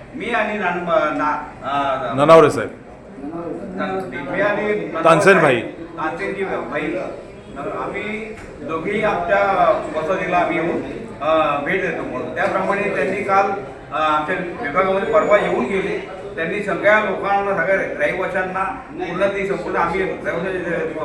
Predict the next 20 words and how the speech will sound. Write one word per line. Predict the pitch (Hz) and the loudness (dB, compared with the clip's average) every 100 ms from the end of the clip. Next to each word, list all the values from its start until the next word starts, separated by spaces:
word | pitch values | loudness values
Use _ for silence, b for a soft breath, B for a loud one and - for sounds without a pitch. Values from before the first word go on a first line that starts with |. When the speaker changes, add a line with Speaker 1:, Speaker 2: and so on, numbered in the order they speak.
| - | -6
Speaker 1:
ज्या | - - | -6 -2
काही | 208 170 | -2 0
व्यथा | 170 175 | -2 -2
आहेत | 185 180 | 0 -2
त्या | 180 | -4
त्यांनी | 175 175 151 | -6 -4 -4
ऐकून | 151 135 | -4 -4
घेतल्या, | - 185 180 185 202 139 | -6 -4 -4 -4 -6 -6
जाणून | 160 165 185 190 | -2 -2 -2 -2
घेतल्या | 185 | 0
आणि | 165 190 | 0 2
आपल्या, | 185 160 - 220 220 214 214 180 160 - - - - | 0 0 2 2 2 -2 -6 -8 -10 -10 -10 -10 -10
आपल्या | - 220 | -6 -2
चॅनलला | 185 170 220 214 196 | 0 0 0 0 0
ज्या | - 175 175 | 0 0 0
प्रचार | - 175 175 214 | -2 -6 -2 -2
माध्यमाच्या | 208 196 208 208 208 208 - - - - | -2 -2 -2 -4 -2 -2 -4 -6 -10 -12
वतीने | - - - | -12 -10 -8
त्यांनी | - 175 - | -6 -6 -6
जे | 190 220 214 - | 0 0 0 -6